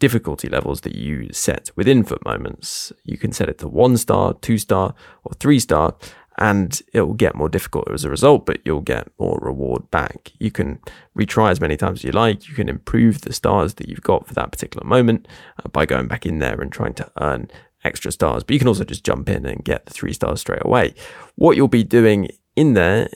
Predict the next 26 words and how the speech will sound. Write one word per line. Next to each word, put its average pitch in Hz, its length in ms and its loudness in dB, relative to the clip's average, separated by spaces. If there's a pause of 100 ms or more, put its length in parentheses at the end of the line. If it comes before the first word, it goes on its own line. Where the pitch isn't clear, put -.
(180)
is - 800 -2 (380)
objectives, - 560 0
essentially, - 560 -6 (480)
like - 320 -2 (160)
scoring 67 720 -2
a - 80 -6
free 98 260 -2
kick - 500 2 (140)
or 60 400 -2 (400)
doing 95 280 2
a - 180 -2
specific - 440 -6
thing 92 280 -2
at - 100 -4
a - 40 -12
specific - 520 -6
time 135 300 4
in 90 80 2
a 69 60 2
match, - 260 -6
'cause - 160 -8
the - 60 -6
matches - 480 -8 (100)
may 50 160 -4
well - 180 -4
start - 500 -4